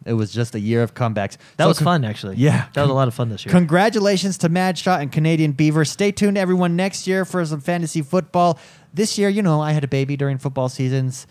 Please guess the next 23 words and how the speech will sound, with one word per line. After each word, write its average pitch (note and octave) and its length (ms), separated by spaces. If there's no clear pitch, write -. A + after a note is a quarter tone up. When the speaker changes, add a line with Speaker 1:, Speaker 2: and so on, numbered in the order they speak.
Speaker 1:
I A#2+ 100
wasn't B2+ 360
able B2+ 220
to A#2+ 180
spend B2 260
as A2 100
much A2 200
time. A#2+ 180
Normally, C#3 300
I'm A#2+ 300
very B2 360
into G2+ 200
fantasy G2+ 360
football. G2 380
So A#2+ 120
Speaker 2:
Mm-hmm. A#2 60
Speaker 1:
next C3 260
Speaker 2:
Mm-hmm. A#2+ 80
Speaker 1:
year, A#2 240
uh, G#2 200
watch B2 240
out, C3+ 140
everybody. G2 420